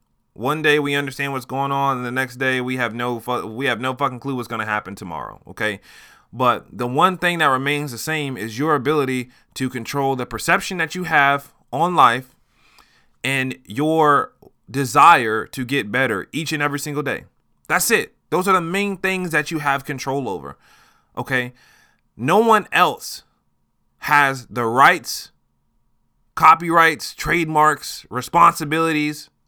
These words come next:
any reservations over that except for you. And when you understand that that's where you fall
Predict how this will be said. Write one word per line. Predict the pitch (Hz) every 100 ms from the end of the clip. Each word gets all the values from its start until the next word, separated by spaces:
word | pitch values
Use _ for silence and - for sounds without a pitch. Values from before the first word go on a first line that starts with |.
| _ -
any | 190 208
reservations | 185 175 156 170 175 156 143
over | 175 156
that | 117 82 _ _ _ _ _ -
except | 123 180 160
for | 143
you. | 143 131 82 _ _ _ _
And | 113 120
when | 160
you | 226 -
understand | 147 196 170 143 - 175 156 92 - _ _ _ _ _ _ _ _ _ _
that | 123 120
that's | 151 175
where | 147 156
you | 135 160
fall | - 139 143 156 170